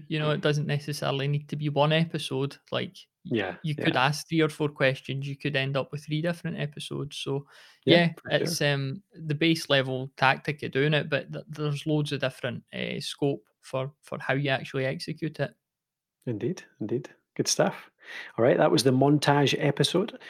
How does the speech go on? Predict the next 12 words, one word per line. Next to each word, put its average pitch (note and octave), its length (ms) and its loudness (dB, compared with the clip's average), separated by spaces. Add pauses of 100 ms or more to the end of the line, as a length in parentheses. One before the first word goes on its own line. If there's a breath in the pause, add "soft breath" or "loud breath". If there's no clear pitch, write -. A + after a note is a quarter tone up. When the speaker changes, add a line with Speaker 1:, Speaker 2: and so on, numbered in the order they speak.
(140 loud breath)
Speaker 2:
You C#3 80 4
can B2 80 8
get D3 140 8
further D3+ 240 8
reading C3 300 8
there, A2 380 4
uh, B2+ 260 2
over C3+ 300 6
at C3 280 0
the D3 400 4
podcast C3+ 600 2
host - 400 2